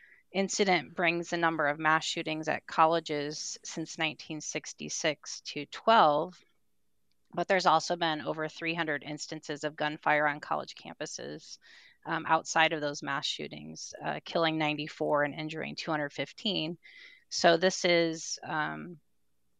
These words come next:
now, certainly, if you compare college campus violence to violence more generally in America, uh, it, it's, it's not, uh, as violent. Uh, so, you know, active shooter incidents,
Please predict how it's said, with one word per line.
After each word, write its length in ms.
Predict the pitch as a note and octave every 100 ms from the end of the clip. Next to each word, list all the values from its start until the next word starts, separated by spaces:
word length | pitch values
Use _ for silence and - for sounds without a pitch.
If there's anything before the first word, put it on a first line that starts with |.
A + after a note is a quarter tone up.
| _ -
now, 100 | G3
certainly, 420 | F3+ - A#3 F#3+ E3
if 120 | -
you 80 | -
compare 420 | E3 - E3 D#3
college 460 | - D#3+ D3+ D3+
campus 440 | - D3+ D3 D3+ -
violence 520 | D3+ D3 C#3 - - -
to 420 | D3+ D3 D3 D3 -
violence 480 | D#3+ D#3 D3+ -
more 300 | D#3 C#3 C#3+ -
generally 460 | D3+ D#3 F3+ F3+
in 80 | F3+
America, 680 | F3 E3+ F#3 - G3+ - - D#3 D#3+ C3+
uh, 20 | _ -
it, 160 | D#3 -
it's, 440 | - - - - _ _
it's 260 | - - -
not, 340 | D#3 D3 - - _ _ -
uh, 220 | E3+ C#3 - -
as 300 | D#3+ D3+ E3+
violent. 560 | D3+ D3+ D#3+ F#3+ G#3 -
Uh, 240 | D#3+ D3+
so, 360 | - D3 D#3 - - - _ -
you 100 | C#3+
know, 60 | -
active 440 | D#3+ - D#3 C#3+
shooter 380 | - - D#3+ D3
incidents, 760 | D#3+ D#3 - D3 D#3 - -